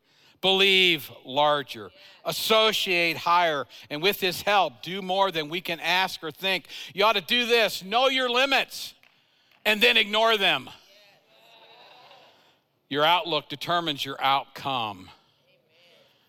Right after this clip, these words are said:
You see, successful people, they take what they have. They're positive about it. They add faith to it.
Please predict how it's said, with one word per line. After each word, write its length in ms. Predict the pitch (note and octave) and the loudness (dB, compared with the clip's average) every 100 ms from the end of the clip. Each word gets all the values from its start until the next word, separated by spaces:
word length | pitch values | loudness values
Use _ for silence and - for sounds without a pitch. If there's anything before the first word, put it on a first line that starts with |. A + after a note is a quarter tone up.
| _ _ _ _ _ _ _ _ - | _ _ _ _ _ _ _ _ -12
You 80 | |
see, 200 | B2+ F3 | -6 -4
successful 600 | D3+ D#3 - D#3+ D3+ - | -4 -4 -2 -2 -2 -6
people, 380 | B2 C3+ A#2+ A2 | -10 -8 -8 -8
they 120 | A2+ | -8
take 360 | G#2+ - C3+ - | -8 -4 -4 -4
what 200 | B2 C3+ | -6 -4
they 180 | B2 A2+ | -6 -6
have. 520 | B2 B2 A#2+ G2+ F#2 - _ _ _ | -2 0 0 -4 -8 -18 _ _ _
They're 80 | C#3 | -6
positive 680 | C3+ - D3 D3+ C3 B2+ A2 | -6 0 2 2 0 -8 -10
about 260 | G#2 G#2+ G#2 | -8 -6 -6
it. 120 | F#2 | -6
They 160 | C3+ C#3 | -4 0
add 200 | D3 C3+ | 0 -2
faith 360 | - D3+ D3 - | -4 -4 -4 -8
to 160 | B2 | -10
it. 140 | G#2+ | -10